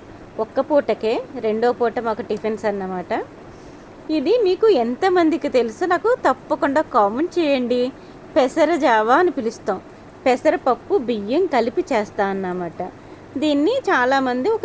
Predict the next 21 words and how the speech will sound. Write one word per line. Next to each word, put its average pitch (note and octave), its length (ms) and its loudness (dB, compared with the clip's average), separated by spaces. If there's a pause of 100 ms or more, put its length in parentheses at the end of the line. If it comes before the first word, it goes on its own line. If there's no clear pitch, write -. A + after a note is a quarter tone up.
(120)
చిన్న D#4 140 0
బెల్లం A#3 420 2
ముక్క C4+ 180 -4
నంచుకుని C4 500 -2
తింటాం, A3+ 500 0
నేను C4+ 300 0
కూడా D4+ 200 2
అంతే. A3+ 440 0 (1120)
అలా B3 160 4
తినడం C#4 420 0
వల్ల B3+ 360 2 (500)
పైచు A3+ 360 2
అనుగుతుంది A#3+ 460 2
అనేవారు. F#3 440 -2 (680)
ఈ F#4+ 120 4 (100)
చీర B3+ 200 6
గురించి C#4 480 -2
మీకు F4+ 240 -2
ఒకటి F#4 240 -2 (120)
చెప్పాలనుకుని C#4+ 640 0
వచ్చేసానండి. C4 880 0